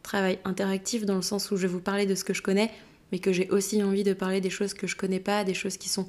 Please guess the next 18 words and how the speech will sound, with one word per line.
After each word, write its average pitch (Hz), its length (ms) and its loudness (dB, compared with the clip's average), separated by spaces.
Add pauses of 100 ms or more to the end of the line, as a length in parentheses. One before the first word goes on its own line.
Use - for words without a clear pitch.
(720)
plus 220 200 2
éloignées 196 320 4
de 180 80 0
moi, 214 360 0
des 196 100 0
choses 196 200 -4
sur - 160 -6
lesquelles 180 320 -2
je 196 80 -4
peux - 120 -4
m'instruire, 196 640 2
des 180 100 0
bouquins 214 400 2
que 202 80 0
je 190 80 2
lis, 208 340 2
enfin 185 220 -2
bon. 175 140 -2